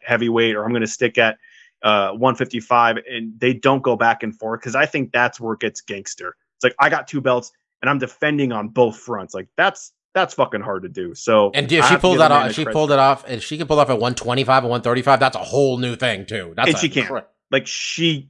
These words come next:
Speaker 1: can do that. Like, I think she can beat
Speaker 2: If
Speaker 1: Pena.
Speaker 2: Amanda
Speaker 1: The only
Speaker 2: didn't exist, it, I would, if Amanda didn't exist right now, I'd say she would do that.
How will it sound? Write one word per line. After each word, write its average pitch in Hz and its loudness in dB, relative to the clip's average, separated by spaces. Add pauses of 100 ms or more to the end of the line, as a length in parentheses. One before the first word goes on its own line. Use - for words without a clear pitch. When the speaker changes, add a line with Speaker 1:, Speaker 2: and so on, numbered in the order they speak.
Speaker 1:
can 127 0
do 113 -6
that. 92 -10
Like, 98 -12
I 113 0
think 131 -2
she 131 -4
can 123 0
beat 123 0
Speaker 2:
If 214 4
Speaker 1:
Pena. 175 6
Speaker 2:
Amanda 254 6
Speaker 1:
The 277 8
only 220 6
Speaker 2:
didn't 214 6
exist, 170 0
it, 202 4
I 151 4
would, 156 2
if 147 -2
Amanda 170 2
didn't 170 0
exist 147 -2
right 165 4
now, 165 4
I'd 147 4
say - 0
she 135 -8
would 113 -8
do 87 -16
that. 78 -20